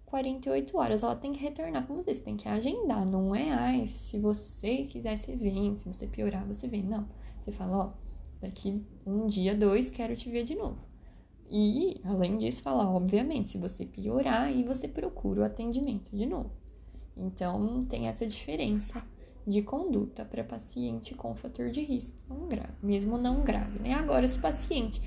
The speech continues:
ele tem fator de gravidade, aqueles sinais de desconforto respiratório, você já vê que tem um,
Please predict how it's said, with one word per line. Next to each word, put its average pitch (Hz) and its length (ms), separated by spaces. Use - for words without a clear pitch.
ele 240 140
tem 285 300
fator 233 320
de 208 100
gravidade, 208 800
aqueles 202 220
sinais 202 640
de 180 120
desconforto 190 580
respiratório, 196 1040
você 180 180
já 185 140
vê 190 240
que - 140
tem 240 180
um, 240 260